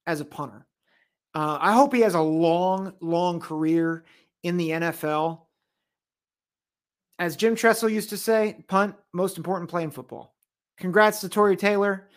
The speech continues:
Big, big accomplishment to get the Ray Guy Award. Uh, and I seriously should have had a Heisman consideration. Should have had Heisman consideration. Uh, Phil Parker, Broyles Award winner,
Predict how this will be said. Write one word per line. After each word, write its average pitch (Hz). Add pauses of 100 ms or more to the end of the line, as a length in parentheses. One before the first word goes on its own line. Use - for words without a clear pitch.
(460)
Big, 196
big 190
accomplishment 175
to 156
get 160
the 151
Ray 156
Guy 160
Award. 156 (460)
Uh, 151
and 170
I 165 (220)
seriously 226 (840)
should 214
have 185
had 196
a 175
Heisman 156
consideration. 117 (800)
Should 190
have 175
had -
Heisman 151
consideration. 123 (480)
Uh, 190
Phil 262
Parker, 226
Broyles 262
Award 185
winner, 175